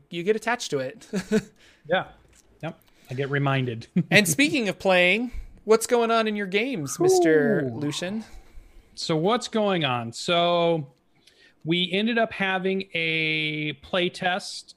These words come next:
Speaker 2: uh, secondary play test Saturday, which is crazy to me because now that I say this, it felt like this happened three weeks ago. This is how much time,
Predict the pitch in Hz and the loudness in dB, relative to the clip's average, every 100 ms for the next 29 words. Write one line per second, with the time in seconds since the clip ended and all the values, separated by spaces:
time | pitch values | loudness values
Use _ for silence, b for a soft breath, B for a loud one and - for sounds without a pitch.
0 | _ 151 143 139 - 208 202 208 165 175 | _ -4 -2 -2 -4 -4 -4 -6 -2 -2
1 | 175 160 180 165 - 170 - 165 160 165 | 0 -2 -2 -2 -2 -4 -2 0 0 -2
2 | 160 180 190 - - 233 190 160 143 139 | -2 -4 -4 -6 -4 -2 -2 -2 -4 -4
3 | 139 147 170 185 139 151 151 165 151 135 | -4 -2 0 0 -2 -4 -4 -4 -8 -8
4 | 175 185 165 147 143 151 139 139 127 - | -6 -4 -4 -4 -6 -4 -4 -6 -8 -8
5 | 151 139 131 - 110 107 107 151 175 175 | -6 -4 -6 -8 -8 -8 -6 -8 -8 -6
6 | 175 151 - - 151 135 120 117 | -4 -4 -8 -6 -4 -4 -6 -12